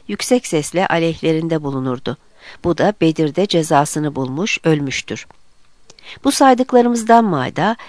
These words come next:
Ebu Süfyan, Mervan'ın babası Hakem de İslam'ın yayılmasına karşı gelenlerin başındaydılar. Fakat bunlar Mekke'nin fethinden sonra Müslüman olmuşlardır. Bu zikrolunanların içinde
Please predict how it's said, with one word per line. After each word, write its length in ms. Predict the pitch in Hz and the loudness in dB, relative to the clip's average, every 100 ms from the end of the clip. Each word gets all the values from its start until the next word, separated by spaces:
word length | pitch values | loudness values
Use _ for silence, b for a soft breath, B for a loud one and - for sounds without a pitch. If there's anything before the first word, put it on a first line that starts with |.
| B | B
Ebu 280 | 185 175 170 | -2 0 -2
Süfyan, 580 | 165 - 151 143 139 185 - B B | -4 -8 -6 -2 -2 -2 -10 B B
Mervan'ın 580 | 185 196 190 190 202 170 | 6 6 6 4 2 0
babası 520 | 147 135 - 185 220 B | 0 0 -2 -4 -4 B
Hakem 480 | B 180 - 196 147 | B -4 0 0 0
de 160 | 127 196 b b b | -4 -6 b b b
İslam'ın 480 | 185 - 196 202 233 | -6 2 2 2 0
yayılmasına 680 | 226 208 202 196 190 202 202 | 2 2 2 0 -2 -2 0
karşı 340 | 160 165 - | 0 0 0
gelenlerin 680 | 160 147 147 147 143 202 180 | 0 0 0 -2 -2 -2 -2
başındaydılar. 840 | 165 165 156 151 139 127 143 - - _ _ _ | -2 -2 -2 -2 -4 -6 -8 -10 -20 _ _ _
Fakat 320 | - 185 165 170 | -2 2 2 0
bunlar 400 | 165 160 165 208 - B | -2 -2 0 -2 -6 B
Mekke'nin 440 | 202 240 - 220 208 | 0 0 2 2 2
fethinden 580 | 196 185 190 190 190 190 | 0 -2 -2 0 2 0
sonra 360 | - 135 160 | -2 -2 -2
Müslüman 440 | 196 165 170 175 160 | -4 -4 -2 0 0
olmuşlardır. 800 | 135 123 - 139 127 - - - - _ - - _ - B B B | 0 -2 -4 -4 -4 -6 -10 -12 -20 _ -20 -20 _ -20 B B B
Bu 120 | 254 | 0
zikrolunanların 920 | 262 240 - 233 220 214 208 208 220 | 2 0 4 4 6 4 4 4 2
içinde 520 | 220 - - 120 156 | 2 0 -2 0 -2